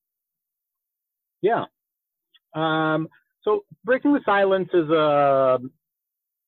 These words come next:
you know, is a group of, uh, uh, former, uh, Israeli vets. Uh, we all served in the occupied territories, and when we fir-, re-, when we refer to the occupied territories, it's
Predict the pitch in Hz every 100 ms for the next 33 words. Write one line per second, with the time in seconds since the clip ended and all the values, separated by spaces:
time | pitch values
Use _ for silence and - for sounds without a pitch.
0 | _ _ 175 160 139 131 156 151 139 120
1 | 135 131 127 127 123 123 120 123 - 123
2 | 117 123 - - 151 156 151 143 131 123
3 | 120 117 120 127 123 135 120 131 131 127
4 | 113 107 101 92 _ _ - 123 120 120
5 | 117 120 113 _ _ _ _ 123 131 151
6 | 160 - 156 151 151 139 139 135 135 -
7 | - 131 127 131 127 123 160 180 208 175
8 | 147 139 127 - 151 160 143 160 143 143
9 | 165 165 - 160 143 147 143 - 143 139
10 | 214 208 - 175 165 147 127